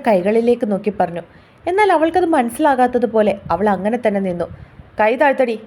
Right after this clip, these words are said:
അതൊരു അലർച്ചയായിരുന്നു. അത് കേട്ടതും അവൾ പെട്ടെന്ന് ഞെട്ടി കൈകൾ താഴ്ത്തിയിട്ടു. "ഇനി ഒരിക്കൽ കൂടി എൻ്റെ മുമ്പിൽ നീ യാചിക്കരുത്. എനിക്കത് ഇഷ്ടമുള്ള കാര്യമല്ല. ഇനി എൻ്റെ മുമ്പിൽ നിന്ന് ഇങ്ങനെ യാചിച്ചാൽ ഇതുപോലെ ആയിരിക്കില്ല ഞാൻ നിന്നോട് പെരുമാറുന്നത്.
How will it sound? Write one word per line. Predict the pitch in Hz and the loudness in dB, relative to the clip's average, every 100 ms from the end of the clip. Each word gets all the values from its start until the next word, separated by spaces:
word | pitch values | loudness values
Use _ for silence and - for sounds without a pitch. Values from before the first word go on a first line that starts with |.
| - - _ 392 | -20 -20 _ 0
അതൊരു | 415 349 233 | 2 2 2
അലർച്ചയായിരുന്നു. | 220 240 - 302 196 175 170 - _ _ - | 2 0 0 0 2 0 -8 -10 _ _ -4
അത് | 175 208 240 | -2 0 0
കേട്ടതും | 220 196 214 214 - 320 | 0 0 -4 -8 -4 0
അവൾ | 370 359 | 0 0
പെട്ടെന്ന് | 214 - 240 254 | -2 -2 -2 -2
ഞെട്ടി | 208 208 - - - 180 | -2 -4 -8 -10 -16 -4
കൈകൾ | 175 180 233 202 | -2 0 0 0
താഴ്ത്തിയിട്ടു. | 165 165 214 196 170 - - - - - 180 | -2 0 -2 0 -4 -6 -20 -20 -20 -16 -8
"ഇനി | 180 226 208 | -2 2 2
ഒരിക്കൽ | 196 240 240 | 2 0 0
കൂടി | 262 262 | 2 2
എൻ്റെ | 220 247 247 | 2 0 -2
മുമ്പിൽ | 220 240 240 | -2 0 0
നീ | 226 190 | 2 2
യാചിക്കരുത്. | 175 180 240 202 175 - - - - - 294 | 0 -2 -2 0 -2 -6 -10 -20 -20 -6 -2
എനിക്കത് | 330 320 233 | 0 0 -2
ഇഷ്ടമുള്ള | - 302 269 247 | 0 2 4 2
കാര്യമല്ല. | 202 190 208 160 147 - - - - | 2 2 2 0 -4 -8 -20 -18 -10
ഇനി | 175 214 240 | -4 0 0
എൻ്റെ | 233 233 | 0 0
മുമ്പിൽ | 226 208 240 | 0 0 0
നിന്ന് | 233 226 | 0 -2
ഇങ്ങനെ | 208 214 196 | -2 0 0
യാചിച്ചാൽ | 170 175 190 196 - - - - - 220 | 0 -2 -2 -2 -2 -6 -20 -16 -6 -2
ഇതുപോലെ | 285 330 302 220 | 0 2 2 2
ആയിരിക്കില്ല | 208 214 247 185 - - 170 | 0 -2 -2 -2 -2 -8 -4
ഞാൻ | 196 | -2
നിന്നോട് | 196 185 196 190 | 0 0 0 -2
പെരുമാറുന്നത്. | 170 180 196 190 165 | -2 0 0 0 -2